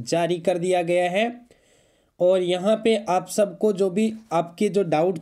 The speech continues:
थे वो यहाँ पे क्लियर कर दिया गया है, क्योंकि आप सभी के जो है यहाँ पे डाउट थे उसका यहाँ पे कम्प्लीटली जो है हम बात करेंगे दोस्तों। अभी तक दोस्तों कितने फॉर्म जो है यहाँ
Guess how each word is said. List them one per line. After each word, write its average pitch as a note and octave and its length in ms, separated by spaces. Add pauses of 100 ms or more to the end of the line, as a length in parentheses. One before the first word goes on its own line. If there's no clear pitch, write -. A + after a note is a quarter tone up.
थे F3 100
वो C#3+ 260
यहाँ G3 260
पे G#3+ 180
क्लियर F3+ 460
कर G3 180
दिया F#3 260
गया F3+ 240
है, F#3 180
क्योंकि F#3+ 320
आप E3+ 220
सभी E3+ 260
के G3+ 200
जो F#3+ 140
है F3 220
यहाँ E3 300
पे G3 160 (480)
डाउट F3 460 (100)
थे E3 120 (460)
उसका E3 360
यहाँ G3 260
पे G3+ 180
कम्प्लीटली F3+ 720
जो F#3 160
है F#3 180
हम F#3 200
बात E3 320
करेंगे F#3 340
दोस्तों। F3+ 420 (420)
अभी E3+ 300
तक A#3+ 140
दोस्तों G#3 400
कितने A3 500
फॉर्म G#3 360
जो G3 140
है G3 220
यहाँ E3+ 320